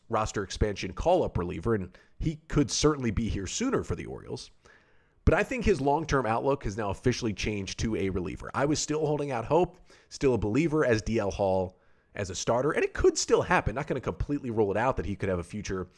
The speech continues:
as a starting pitcher, but I just think the stuff with the command issues he has at times,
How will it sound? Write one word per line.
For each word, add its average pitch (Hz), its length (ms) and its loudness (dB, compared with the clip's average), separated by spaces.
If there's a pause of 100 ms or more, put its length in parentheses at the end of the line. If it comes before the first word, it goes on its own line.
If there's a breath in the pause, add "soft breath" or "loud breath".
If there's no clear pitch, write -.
(360 soft breath)
as 110 80 -2
a 95 40 -6
starting 92 320 -2
pitcher, 143 440 2 (340 loud breath)
but 135 100 6
I - 20 4
just 135 180 0
think 131 180 -6
the 113 60 -10
stuff - 680 0
with 123 140 -2 (160)
the 143 100 -2
command 185 340 2
issues 160 260 2
he 147 100 2
has 123 180 4
at 107 80 -8
times, 151 640 0